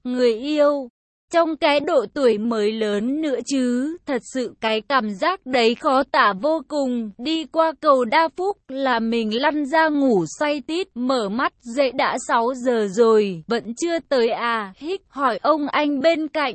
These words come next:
mình đi. Tới đâu rồi anh? À, tới ngã ba Kim Anh rồi, đường đi Vĩnh Phúc, Phú Thọ, thế sắp đến chưa hả anh?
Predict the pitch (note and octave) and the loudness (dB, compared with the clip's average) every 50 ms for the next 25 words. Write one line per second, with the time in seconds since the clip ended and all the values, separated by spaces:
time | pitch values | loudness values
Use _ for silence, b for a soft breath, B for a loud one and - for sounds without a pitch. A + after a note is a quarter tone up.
0 | - - B3+ D4 D4+ C#4 C4 B3+ C4 D#4 D#4+ D#4 D#4 D#4 D4+ D4+ C#4 - _ _ | -6 -6 -4 -2 -2 -2 -2 -2 -4 -2 -2 -2 -2 -2 -4 -6 -8 -14 _ _
1 | _ _ _ _ _ - C4+ B3+ C4 B3 B3 D4+ D4+ D#4 D4+ B3+ A#3 C#4+ C4+ B3 | _ _ _ _ _ -4 -2 0 0 0 2 2 2 0 0 -2 0 2 2 2
2 | A#3 F3+ A3+ C#4 C#4+ C#4+ C#4+ C#4+ C4+ B3+ - C4+ C4+ C4+ B3 A3+ G#3 - _ A#3+ | 2 0 0 0 0 -2 -4 -6 -6 0 2 4 4 4 4 2 -2 -4 _ -2
3 | A3+ G#3+ A3 B3 C4 C4 A#3+ E3+ - C#4 E4+ E4+ E4+ E4+ E4 E4 _ _ E4+ F4 | 0 0 0 0 0 0 0 -2 0 2 2 4 4 2 0 -2 _ _ -4 -4
4 | E4+ D#4 G#3+ A3+ E4 E4 D#4+ D#4 C4 A#3 C#4 C4 B3+ A#3+ A3+ G#3+ G3 E3+ D3+ _ | -2 0 0 0 0 0 0 -2 -4 0 0 2 2 2 0 0 -4 -8 -10 _
5 | C4 D#4+ D#4+ D4 C4 B3 B3 C4 D#4 D#4+ D#4+ D#4+ D#4+ B3+ A3+ C4+ C4+ G3+ G3 B3 | -6 -2 0 0 0 0 0 -2 -2 -2 -2 -2 -4 -4 -4 -4 -4 -4 -6 -10
6 | - E4 G4 G#4 - _ _ - C4+ A#3+ B3 - F4 E4 D#4+ D4 C4 A3+ - - | -6 -4 -4 -4 -4 _ _ -8 -6 -6 -4 -4 -4 -2 0 0 0 0 -2 -6
7 | _ C4+ C4 B3 B3 C4+ C#4+ - - F4 - - A#3+ A#3 A#3 A3 A3+ A#3 - E4 | _ 0 2 2 2 2 0 -2 -4 -6 -6 -4 -2 0 0 0 0 -2 -4 -2
8 | E4 D#4 D4+ E4 D#4 A#3 G3+ - - A3+ C#4+ D#4 D#4+ D#4 D#4 D#4 D4+ C#4+ | -2 0 0 2 2 2 0 0 -2 -4 -4 -4 -2 -2 -2 -4 -4 -8